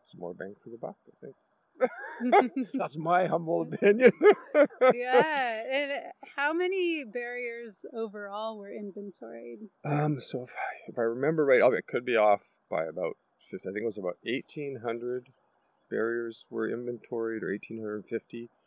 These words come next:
Speaker 1: and of those, about eight hundred fifty were determined to be barriers. And then by doing that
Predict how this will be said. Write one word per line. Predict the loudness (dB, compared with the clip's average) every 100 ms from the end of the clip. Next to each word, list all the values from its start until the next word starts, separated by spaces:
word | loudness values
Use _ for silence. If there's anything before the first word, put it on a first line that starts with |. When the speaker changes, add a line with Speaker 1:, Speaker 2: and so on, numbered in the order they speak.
| _ -8
Speaker 1:
and | -6 -4 0
of | 0 0
those, | -4 -4
about | -6 -6 -6
eight | -8 -10
hundred | -12 -12 -12 -14
fifty | -20 -18 -16
were | -14
determined | -16 -16 -16 -14 -16
to | -16
be | -16
barriers. | -10 -10 -10 -14 -16 -20 _ _ _ _ _ _ -6
And | -6 -4
then | -4 -4 -6 -14 -6
by | -2 0
doing | -2 -4
that | -2 -2